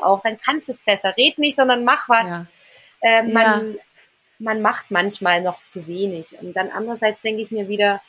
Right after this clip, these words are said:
Speaker 1: man kann auch nicht alles machen. Und alles zu seiner Zeit, es wird
Speaker 2: Hm.
Speaker 1: sich alles entwickeln. Und vielleicht kommt sogar der Moment, wo ich noch mal Schlagzeugunterricht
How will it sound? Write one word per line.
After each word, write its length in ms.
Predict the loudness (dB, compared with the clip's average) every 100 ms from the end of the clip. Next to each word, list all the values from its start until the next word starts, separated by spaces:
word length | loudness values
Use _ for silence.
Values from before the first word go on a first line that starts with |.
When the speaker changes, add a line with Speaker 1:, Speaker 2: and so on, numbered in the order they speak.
| _ -12
Speaker 1:
man 160 | -12
kann 200 | -6 -4
auch 200 | -4 -8
nicht 180 | -14 -18 _ -16
alles 200 | -16 -16
machen. 240 | -18 -20
Und 140 | -6 -2
alles 240 | -2 -4
zu 100 | -10
seiner 280 | -10 -10 -12 0
Zeit, 260 | 0 0
es 120 | -4
wird 100 | -8
Speaker 2:
Hm. 100 | -12
Speaker 1:
sich 140 | -16 -18
alles 220 | -16 -18 _ _ -20
entwickeln. 720 | -18 -8 -8 -2 -4 -4 -10 _ _ _
Und 180 | -10 -4
vielleicht 340 | 0 0 0
kommt 180 | -6 -6
sogar 240 | -4 -2 0
der 120 | 0
Moment, 420 | -2 0 -2 0
wo 100 | -2
ich 120 | -2
noch 160 | -6 -6
mal 160 | -6
Schlagzeugunterricht 920 | -4 -4 -6 -8 -12 -14 -20 -20 -20